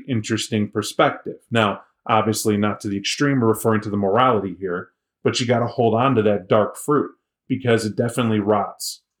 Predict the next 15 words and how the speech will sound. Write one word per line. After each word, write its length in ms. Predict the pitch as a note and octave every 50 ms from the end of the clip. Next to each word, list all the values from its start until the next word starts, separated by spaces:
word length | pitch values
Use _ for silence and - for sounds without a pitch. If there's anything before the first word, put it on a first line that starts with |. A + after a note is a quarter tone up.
| _ _ _ _
And 120 | A#2+ A2+ A2+
it 60 | A2+
rots 380 | A2 A2 C3 C3+ C#3+ C#3 -
in 80 | D3 C#3+
a 40 | C3
very 240 | B2 C3 B2+ B2+ B2+
interesting 380 | B2 A#2+ B2 - - C3+ B2 B2+
way. 240 | C#3+ C#3+ A#2 G2 F#2 - _ _ _ _ _ _ _ -
When 120 | A#2 A#2
I 60 | C3 C#3
mentioned 420 | D3 D#3 D#3+ D3 - C#3+ C3+ B2+
that 160 | B2+ B2 B2
in 200 | B2+ C#3 C3 C3+
this 200 | B2+ A#2+ - -
time, 520 | - - E3+ D#3+ C#3 A2+ G#2+ G#2 G#2+ G#2+